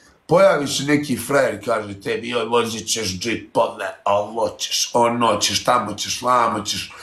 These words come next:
Naravno da će on ići hodat, tebe pravi budalom, to je tako. Ili se pojavim ja, kažem, „Bit će nešto skromno.”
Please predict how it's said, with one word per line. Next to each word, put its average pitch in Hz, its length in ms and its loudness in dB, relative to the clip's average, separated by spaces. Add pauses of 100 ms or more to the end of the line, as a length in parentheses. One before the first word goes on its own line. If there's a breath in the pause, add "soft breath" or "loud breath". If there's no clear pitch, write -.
(120)
Naravno 139 500 4
da 117 60 0
će - 120 4
on 127 140 4
ići 110 240 0
hodat, 107 460 2
tebe 101 260 2
pravi 101 220 2
budalom, 95 580 2
to 104 100 -4
je 98 80 -6
tako. - 280 -8 (420 loud breath)
Ili 151 160 6
se - 180 0
pojavim 135 420 6
ja, 127 140 4
kažem, 123 300 2
„Bit 147 220 4
će 113 100 -2
nešto 110 260 -2
skromno.” 98 580 0